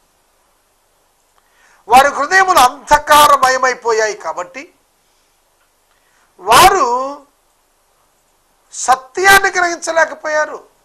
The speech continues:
అవును, కొన్ని సందర్భాల్లో మనం అయోగ్యులకు ప్రేమ చూపాలని ముందుకెళ్తే వారి కోపం వస్తుంది, కొందరికి సహాయం చేస్తే వారికి ఇష్టం ఉండదు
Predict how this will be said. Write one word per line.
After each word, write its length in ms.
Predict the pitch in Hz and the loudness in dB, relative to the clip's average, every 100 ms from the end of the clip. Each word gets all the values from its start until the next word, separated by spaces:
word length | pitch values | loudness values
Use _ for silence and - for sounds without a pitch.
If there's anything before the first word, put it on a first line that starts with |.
| _ _ _ _ _ _ _ _ _ _ _ - | _ _ _ _ _ _ _ _ _ _ _ -10
అవును, 280 | 180 - - _ _ _ _ _ _ _ _ _ _ _ _ _ _ _ _ _ _ _ _ _ _ _ _ _ _ - | -8 -8 -16 _ _ _ _ _ _ _ _ _ _ _ _ _ _ _ _ _ _ _ _ _ _ _ _ _ _ -10
కొన్ని 220 | 339 330 | -10 -4
సందర్భాల్లో 600 | 294 339 370 370 349 339 | -2 -2 2 2 2 0
మనం 580 | 285 254 208 220 233 214 _ _ _ _ _ | -2 -2 -6 -8 -10 -16 _ _ _ _ _
అయోగ్యులకు 760 | 160 208 294 359 349 359 349 330 | -2 0 0 0 -2 -4 -4 -6
ప్రేమ 400 | - 262 285 294 285 | -2 2 2 0 -4
చూపాలని 420 | 269 277 262 247 | -2 0 0 -6
ముందుకెళ్తే 880 | 226 233 - 226 - 202 180 175 _ _ _ | -12 -12 -10 -10 -8 -8 -8 -10 _ _ _
వారి 200 | 165 185 | -6 -6
కోపం 420 | 185 170 208 226 170 | -4 -2 -2 -2 -16
వస్తుంది, 480 | - _ 113 110 _ _ _ _ _ _ _ _ _ _ _ _ _ _ _ _ _ _ _ _ _ _ | -18 _ _ _ _ _ _ _ _ _ _ _ _ _ _ _ _ _ _ _ _ _ _ _ _ _
కొందరికి 360 | 294 330 339 269 | -2 2 -2 -2
సహాయం 480 | 240 202 330 370 | -4 0 2 0
చేస్తే 800 | 370 294 262 - 214 190 190 180 _ _ | -2 -2 -2 -4 -6 -6 -8 -12 _ _
వారికి 300 | 147 185 190 | 0 0 0
ఇష్టం 280 | 180 - 233 | -10 -10 -10
ఉండదు 300 | 151 123 - | -10 -18 -20